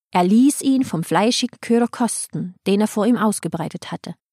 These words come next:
Vatapi wollte seine Gigantengestalt wieder annehmen, wenn der Ritus vorüber war. Doch der heilige Agastya wusste um seine Tücke und hielt den Dämonen mit einem Lächeln auf.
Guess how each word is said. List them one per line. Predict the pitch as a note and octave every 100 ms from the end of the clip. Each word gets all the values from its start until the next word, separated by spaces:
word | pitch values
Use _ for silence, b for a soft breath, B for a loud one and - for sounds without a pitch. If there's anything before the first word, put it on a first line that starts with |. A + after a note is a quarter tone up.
| _ _ _ _ _ _ _
Vatapi | F3 - - F3+ G#3+ A3 G#3+
wollte | F3+ G3 F#3+
seine | F3+ E3+
Gigantengestalt | F3 E3+ E3+ G3+ - G3+ - F#3+ F#3
wieder | F#3 -
annehmen, | F#3+ G3 G#3 G#3 - _ _ _
wenn | G3+
der | G3+ G3+
Ritus | A3+ A3+
vorüber | - A#3 B3+ G3 F3+
war. | F3+ F3 _ _ _ _ _ _ _
Doch | G#3+ -
der | A#3 -
heilige | A#3+ C#4 C#4 -
Agastya | G#3+ G#3 A#3+ - A#3+
wusste | G3+ B3 -
um | A3
seine | G3+ G#3+ F#3+
Tücke | - A#3 B3 A#3+ _ _ _ _
und | A#3+ A3+
hielt | - B3+ E4 D#4
den | C4
Dämonen | A3 A3 A#3+ D4 C#4+ C4
mit | G#3+
einem | G#3 G3+
Lächeln | G3 A#3 C#4 C4
auf. | G#3 G3+ F3 -